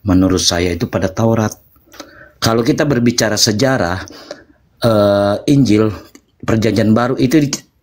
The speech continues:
eh, dikumpulkan ada rentang waktunya ratusan tahun kalau nggak salah. Sekian, seratus lebih tahun lah. Saya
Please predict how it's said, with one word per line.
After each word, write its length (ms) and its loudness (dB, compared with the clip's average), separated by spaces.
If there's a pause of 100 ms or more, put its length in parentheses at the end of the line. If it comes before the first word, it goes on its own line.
(240)
eh, 360 4
dikumpulkan 800 0
ada 220 0
rentang 320 0
waktunya 420 2
ratusan 480 0
tahun 220 0
kalau 160 0
nggak 100 0
salah. 220 -4 (500)
Sekian, 540 0 (480)
seratus 460 -2
lebih 180 2
tahun 260 0
lah. 140 -2 (800)
Saya 320 0